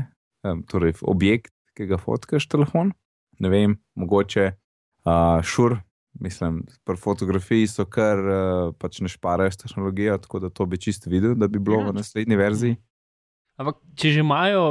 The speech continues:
Speaker 2: pi-, če že imajo fokus piksle, kar jih imajo,
Speaker 1: Ja.
Speaker 2: potem v bistvu, ne vem,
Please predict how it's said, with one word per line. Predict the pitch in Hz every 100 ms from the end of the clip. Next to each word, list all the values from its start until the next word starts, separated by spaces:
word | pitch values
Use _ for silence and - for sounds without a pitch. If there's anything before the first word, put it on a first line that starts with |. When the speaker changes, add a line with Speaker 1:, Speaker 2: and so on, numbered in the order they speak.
| 135 -
Speaker 2:
pi-, | - 170 _
če | - 135
že | 135
imajo | 135 165 160
fokus | 147 151 - _ -
piksle, | _ 127 - - 190 185
kar | - 113
jih | 117
imajo, | 104 104 110 151 _ _ _
Speaker 1:
Ja. | 98 98 95 _ _ _
Speaker 2:
potem | 139 120 156 175
v | 156 131
bistvu, | 160 185 - 196
ne | 165
vem, | 151 170